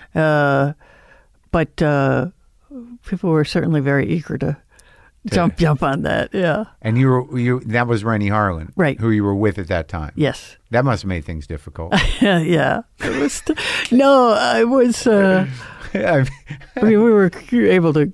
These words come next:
Speaker 1: commiserate with each other,
Speaker 2: Yeah, yeah,
Speaker 1: but,
Speaker 2: yeah.
Speaker 1: but, uh, you know, 'cause we put a lot of effort and passion into that. Uh,
Speaker 2: Sure.
Speaker 1: but, and then we, the next movie we made was, uh, made together was, um,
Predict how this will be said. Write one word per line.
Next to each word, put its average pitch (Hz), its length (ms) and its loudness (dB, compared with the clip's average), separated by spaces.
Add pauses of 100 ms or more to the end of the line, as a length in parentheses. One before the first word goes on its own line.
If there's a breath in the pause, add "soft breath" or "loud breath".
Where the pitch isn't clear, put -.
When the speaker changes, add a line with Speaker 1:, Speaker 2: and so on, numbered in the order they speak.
(140)
Speaker 1:
commiserate 165 500 4
with 160 160 2
each 170 180 0
other, 165 360 2
Speaker 2:
Yeah, 202 80 2
yeah, 202 80 4
Speaker 1:
but, 180 120 0
Speaker 2:
yeah. 185 120 0
Speaker 1:
but, 165 340 -2
uh, 143 440 2 (280 soft breath)
you 214 60 2
know, 175 100 2
'cause 165 180 0
we 180 100 4
put 165 160 -4
a 143 40 0
lot 135 200 0
of 160 80 -4 (520 soft breath)
effort 165 300 -2
and 165 180 -2
passion 170 400 -4
into 160 280 -4
that. - 280 -2
Uh, - 20 -20 (180)
Speaker 2:
Sure. 165 100 2
Speaker 1:
but, - 100 0
and 220 120 6
then 233 140 6
we, 220 140 4
the 190 200 0
next 196 220 0
movie 202 180 4
we 165 140 4
made 156 320 2
was, 147 340 0
uh, 143 320 0 (440 soft breath)
made 175 180 2
together 160 280 2
was, 151 360 -2
um, 156 420 -2